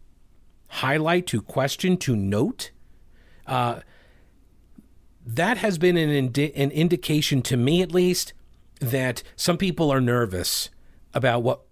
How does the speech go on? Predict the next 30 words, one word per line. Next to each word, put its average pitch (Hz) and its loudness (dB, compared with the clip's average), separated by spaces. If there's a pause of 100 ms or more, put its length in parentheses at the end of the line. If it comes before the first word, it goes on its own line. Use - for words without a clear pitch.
(180)
what 143 -4
might 131 -2
be 113 -2
found - -8 (640)
in, 170 0
in 127 0
an 120 0
audit, 92 -6 (240)
right? 135 -2 (380)
Because 160 0
generally 196 2
speaking, 139 0 (380)
if 143 0
you 151 2
believe 165 2
everything 165 2
was 120 0
perfect 180 -2
and 139 2
above 131 0
board 143 4
and 120 2
there 120 2
wasn't 127 2
any 151 0
problems, 135 0
no 123 2
discrepancies, 131 0
and 120 2
you're, 117 0